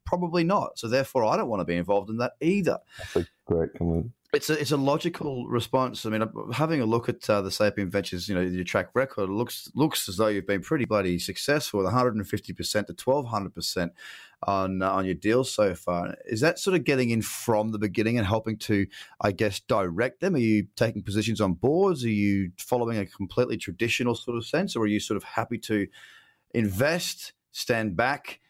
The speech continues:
Speaker 1: and, uh, use your resources as we all can, whenever we've got the opportunity to invest in something and help that project, it makes sense to do so. Are, are you guys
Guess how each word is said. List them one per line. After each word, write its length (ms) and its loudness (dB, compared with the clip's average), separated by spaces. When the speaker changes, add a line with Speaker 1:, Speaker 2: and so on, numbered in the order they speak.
Speaker 1:
and, 240 4
uh, 20 6
use 380 4
your 100 4
resources 560 2
as 180 2
we 120 4
all 180 4
can, 400 2
whenever 400 2
we've 200 0
got 180 -2
the 80 2
opportunity 420 -2
to 120 -6
invest 340 0
in 80 -8
something 300 -2
and 120 0
help 240 0
that 160 -4
project, 380 -2
it 80 -6
makes 260 -6
sense 220 -4
to 80 -12
do 240 0
so. 180 -4
Are, 60 4
are 480 -6
you 120 6
guys 400 2